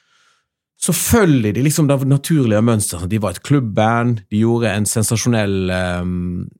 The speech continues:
eh, festivalkonsert som be-, åpnet de opp for et større publikum,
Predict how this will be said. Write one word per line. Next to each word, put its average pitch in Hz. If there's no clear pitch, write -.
eh, 90
festivalkonsert 113
som 104
be-, -
åpnet 107
de 110
opp 110
for -
et 92
større 104
publikum, 117